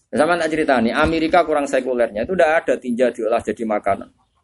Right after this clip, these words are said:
Di Cina, di Tiongkok biasa bekas kondom diolah jadi aksesoris perempuan karena nggak ada najis, nggak ada apa-apa. Kalau di Amerika pasti ada Kristen, Yahudi Yesus. Cina sing diwedeni? Sopo?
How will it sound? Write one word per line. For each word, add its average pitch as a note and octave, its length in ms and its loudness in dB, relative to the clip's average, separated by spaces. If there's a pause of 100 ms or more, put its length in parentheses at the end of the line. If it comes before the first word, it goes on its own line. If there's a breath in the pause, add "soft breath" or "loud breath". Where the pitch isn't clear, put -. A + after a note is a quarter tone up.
(600)
Di C3+ 160 0
Cina, F#3+ 400 0
di C#3 160 -2
Tiongkok E3+ 560 -2
biasa - 560 0
bekas - 240 0
kondom A#2 400 0
diolah B2 320 2
jadi A2+ 400 -2
aksesoris A#2 480 -4
perempuan A2+ 360 -2
karena G#3+ 200 0
nggak G3 200 2
ada A3 80 0 (160)
najis, A3+ 280 -6
nggak F#3 200 2
ada - 120 -4
apa-apa. - 320 -8
Kalau F#3+ 160 0
di G#3 160 0
Amerika F#3+ 520 -2 (800)
pasti - 280 -2
ada F3 240 0
Kristen, - 560 -6
Yahudi C#3 360 0
Yesus. F#3 440 -2 (1200)
Cina B3 240 2
sing G#3+ 120 -2
diwedeni? G3 480 0 (1300)
Sopo? - 320 -6